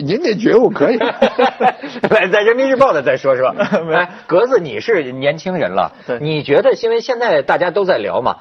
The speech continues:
Speaker 2: 说中国人现在过的节一半以上都是洋节了。
Speaker 3: 呃，我觉得，呃，很多人在讨论这个文化入侵的问题嘛。
Speaker 2: 嗯。
Speaker 3: 我今天特地查了一下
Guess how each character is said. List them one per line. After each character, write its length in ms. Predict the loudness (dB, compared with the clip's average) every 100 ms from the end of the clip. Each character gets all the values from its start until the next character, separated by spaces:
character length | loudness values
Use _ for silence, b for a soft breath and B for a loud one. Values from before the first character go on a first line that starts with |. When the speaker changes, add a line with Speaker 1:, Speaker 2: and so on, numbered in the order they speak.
| b _
Speaker 2:
说 140 | -2
中 180 | 0 0
国 120 | 2
人 140 | 2 0
现 160 | 0
在 100 | 0
过 180 | 0 -2
的 80 | -2
节 220 | -2 -2
一 140 | 0
半 200 | 0 0
以 80 | -2
上 200 | -4 -2
都 120 | -2
是 300 | -2 -4 -4 -10 -8
洋 360 | 0 0 0
节 160 | -6 -6
了。 220 | -6 -8 _ -8
Speaker 3:
呃， 140 | -6
我 140 | -4
觉 160 | -4 -2
得， 240 | 2 2 0 B B _ -20 _
呃， 140 | -8 -8 -10 -14
很 180 | -4
多 100 | 0
人 80 | 2
在 120 | 2
讨 140 | 0 -4
论 140 | -4
这 60 | -2
个 100 | -2
文 200 | -2 -2
化 140 | -2
入 140 | -2 -4
侵 220 | -6 -4
的 80 | -4
问 140 | -6
题 140 | -10
嘛。 100 | -18 -6
Speaker 2:
嗯。 80 | -4
Speaker 3:
我 40 |
今 160 | -2 0
天 160 | 0
特 180 | 2 0
地 120 | 0
查 180 | -2 -2
了 60 | -2
一 40 |
下 160 | -2